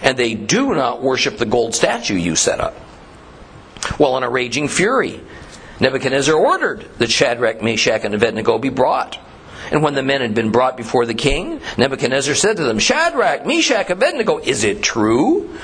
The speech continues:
that you neither serve my gods nor worship the gold statue I set up? All right then."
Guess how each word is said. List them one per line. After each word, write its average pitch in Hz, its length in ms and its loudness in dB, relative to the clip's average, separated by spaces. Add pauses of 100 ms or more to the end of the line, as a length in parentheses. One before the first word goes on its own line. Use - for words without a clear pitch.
(180)
that 156 180 2
you 156 100 2
neither 139 340 0
serve 175 680 0
my 120 200 4
gods 170 520 0
nor 120 200 0
worship 170 400 0
the 123 60 -2
gold 107 300 0
statue 135 520 0
I - 80 2
set 214 260 2
up? - 240 -2
All 175 140 4
right 240 300 0
then." 190 340 -2